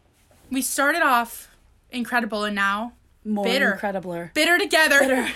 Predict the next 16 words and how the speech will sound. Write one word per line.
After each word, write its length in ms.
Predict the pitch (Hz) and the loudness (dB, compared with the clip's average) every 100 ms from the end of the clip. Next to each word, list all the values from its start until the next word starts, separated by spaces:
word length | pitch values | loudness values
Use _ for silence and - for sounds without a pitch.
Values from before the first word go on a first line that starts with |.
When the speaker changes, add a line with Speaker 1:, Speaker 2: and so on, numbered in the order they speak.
| 294 - | -8 -4
Speaker 1:
<laughs> 80 | |
That's 220 | 403 359 320 | -2 0 0
Speaker 2:
We're, 160 | 339 | 0
we're 240 | 220 269 302 | -2 -4 -2
definitely 520 | 233 285 285 302 302 | 4 4 4 2 2
Speaker 1:
Like 80 | - | 4
Speaker 2:
bitter 320 | 262 285 311 | 6 4 2
together. 600 | - 285 269 262 202 277 - 311 _ _ _ - | 0 0 2 4 4 2 -2 -12 _ _ _ -12
<laughs> 80 | 311 262 220 214 _ _ _ _ - - | -10 -12 -18 -20 _ _ _ _ -12 2
Um, 600 | 277 269 269 254 262 262 _ _ _ _ - | 4 6 4 2 0 -4 _ _ _ _ -8
so 180 | - | -2
that's 200 | 311 277 | 0 2
how 100 | 349 | 2
we 80 | 381 | 2
met. 300 | 262 208 359 - _ _ - | 2 2 2 -2 _ _ -4
We, 420 | 262 262 254 | -2 0 0